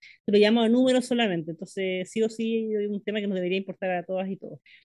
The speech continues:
Catalina, se nos pasó volando el tiempo, así que te quiero agradecer mucho por conversar con nosotros hoy día, esta mañana, y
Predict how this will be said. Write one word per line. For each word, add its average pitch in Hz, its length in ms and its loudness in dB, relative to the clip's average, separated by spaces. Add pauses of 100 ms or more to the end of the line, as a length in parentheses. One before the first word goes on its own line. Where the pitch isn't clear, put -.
(200)
Catalina, 247 320 4
se 240 80 4
nos 226 80 6
pasó 254 240 0
volando 247 320 2
el 285 100 -4
tiempo, 311 260 -2
así - 140 -8
que 269 60 -4
te 240 60 -2
quiero 226 140 4
agradecer 226 340 0
mucho 226 260 -2
por 254 120 -6
conversar 240 300 -2
con 240 100 -2
nosotros 247 360 0
hoy 262 100 0
día, 247 220 0
esta 269 180 -4
mañana, 240 560 0
y 262 320 -2